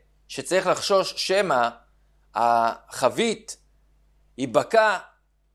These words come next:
שמא ייבקע הנוד לפני שהוא יספיק להפריש בפועל, ונמצא זה, כל מה שהוא שתה עד, עד עכשיו, הוא שותה תבלים למפרע, כי הרי בסוף הוא לא הפריש?" אז רבי מאיר אמר להם, "לא, אני לא חושש לזה. נכון שאם ייבקע הנוד יתברר שהוא שתה תבלים למפרע,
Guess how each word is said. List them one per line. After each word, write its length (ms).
שמא 260
ייבקע 460
הנוד 280
לפני 280
שהוא 140
יספיק 280
להפריש 460
בפועל, 540
ונמצא 460
זה, 380
כל 140
מה 120
שהוא 140
שתה 360
עד, 100
עד 180
עכשיו, 520
הוא 100
שותה 280
תבלים 400
למפרע, 560
כי 80
הרי 100
בסוף 280
הוא 80
לא 100
הפריש?" 560
אז 80
רבי 200
מאיר 280
אמר 260
להם, 300
"לא, 280
אני 160
לא 120
חושש 420
לזה. 280
נכון 360
שאם 200
ייבקע 400
הנוד 400
יתברר 440
שהוא 280
שתה 260
תבלים 340
למפרע, 520